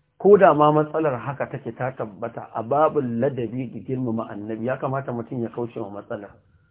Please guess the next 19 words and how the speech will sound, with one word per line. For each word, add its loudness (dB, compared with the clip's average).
In 2
abu 0
ne, -2
yanzu 0
ku -2
kalla 2
ku 0
gani 0
wani 2
ɗan 0
wasan -2
Hausa -2
fa, -6
wani 6
ɗan 6
wasan 4
Hausa -2
kwanan 2
nan, -8